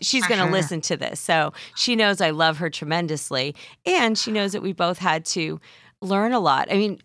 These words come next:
Speaker 1: also the first six months of it too was every single day she, um, would text me during Jeopardy, um, whether I was at work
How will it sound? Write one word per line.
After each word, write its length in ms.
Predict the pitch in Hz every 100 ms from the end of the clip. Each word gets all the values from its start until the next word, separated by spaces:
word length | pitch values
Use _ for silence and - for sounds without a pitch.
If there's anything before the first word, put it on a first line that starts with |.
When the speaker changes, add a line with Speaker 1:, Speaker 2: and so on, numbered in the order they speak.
| _
Speaker 1:
also 260 | 220 220 240
the 120 | 196
first 320 | - 214 196
six 240 | 208 - 180
months 340 | 180 240 -
of 120 | 175
it 140 | 156 -
too 380 | - 254 285 180
was 420 | 170 160 160 - - - _ -
every 520 | 220 220 208 202 220
single 640 | - 190 185 175 202 190
day 560 | 160 175 160 156 160 156 - - _
she, 600 | - - - 185 185 180 -
um, 340 | 175 156 156 175
would 180 | 180 -
text 320 | 202 190 -
me 100 | 175
during 400 | 175 160 156 147
Jeopardy, 720 | - 160 - 139 - - 160 _ 185
um, 200 | 170 170
whether 200 | 165 160
I 80 | 156
was 140 | 156
at 120 | 170
work 380 | 190 202 208